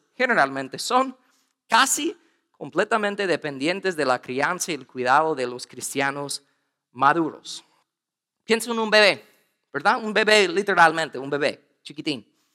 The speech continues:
No sabe alimentarse a sí mismo, ¿verdad? O sea, niños espirituales también son las que, si lo piensan y si pensamos en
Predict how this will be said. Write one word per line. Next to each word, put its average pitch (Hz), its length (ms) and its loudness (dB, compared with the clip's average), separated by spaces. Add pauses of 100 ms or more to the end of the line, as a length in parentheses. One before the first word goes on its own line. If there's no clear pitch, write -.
(460)
No 208 120 -4
sabe 262 360 8
alimentarse 175 720 4
a 143 40 -4
sí - 140 -4
mismo, 147 360 -8 (240)
¿verdad? 180 360 0
O - 360 -20
sea, 170 140 4
niños 226 380 -2
espirituales 226 800 2
también 226 640 0 (400)
son 233 260 2
las 247 160 6
que, 202 540 0
si - 180 2
lo 202 180 4
piensan 214 600 2
y 180 100 -2
si - 120 0
pensamos 208 560 2
en 180 180 -2